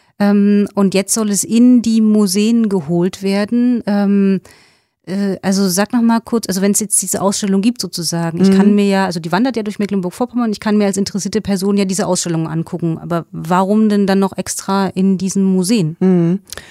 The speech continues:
Speaker 2: Also wir wollen, dass es, ähm, Teil des Museums ist und zwar dauerhaft und nachhaltig. Nicht nur kurz, dass man, äh, einen kleinen Ausschnitt davon sieht, sondern wir wollen,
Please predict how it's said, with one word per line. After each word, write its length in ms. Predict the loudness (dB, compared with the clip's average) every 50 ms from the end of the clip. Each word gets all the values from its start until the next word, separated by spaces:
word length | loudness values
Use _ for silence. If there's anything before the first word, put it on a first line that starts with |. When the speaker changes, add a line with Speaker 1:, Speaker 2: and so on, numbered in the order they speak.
| -20 -20 -20 -20 _ _ -4
Speaker 2:
Also 280 | 0 0 0 0 0 -2
wir 140 | 0 0
wollen, 320 | 0 0 2 2 2 2 2
dass 240 | 2 2 0 0 0
es, 200 | 0 0 0 0 0
ähm, 480 | 0 2 2 2 2 2 2 0 0
Teil 460 | -2 -4 -4 -2 0 2 2 2 2 0
des 180 | 0 0 0
Museums 580 | 0 0 2 2 2 2 4 2 2 0 -2 -4
ist 260 | -4 -4 -4 -4 -2
und 100 | -2 -2
zwar 220 | -2 -2 -2 -4 -2
dauerhaft 600 | -2 0 0 2 2 2 2 0 0 -2 -2 0
und 60 | 0
nachhaltig. 640 | 2 2 2 0 0 0 0 0 0 -2 -2 0
Nicht 180 | 0 0 0 2
nur 220 | 2 2 2 0 -4 -10 -20 -20 -20 _ -8
kurz, 320 | -2 0 0 0 0 -2
dass 160 | -4 -2 -2
man, 240 | 0 2 2 2 0
äh, 40 | 0
einen 720 | 0 0 0 0 0 0 -2 -2 -2 0 0 0 0 0
kleinen 240 | 0 0 0 0 0
Ausschnitt 420 | 0 0 0 -2 -2 -4 -4 -2
davon 280 | -4 -2 -2 -2 0 0
sieht, 160 | 0 -2 -4
sondern 440 | -4 -6 -4 -2 0 0 2 2 0
wir 140 | 0 0 -2
wollen, 420 | 0 0 0 2 2 2 2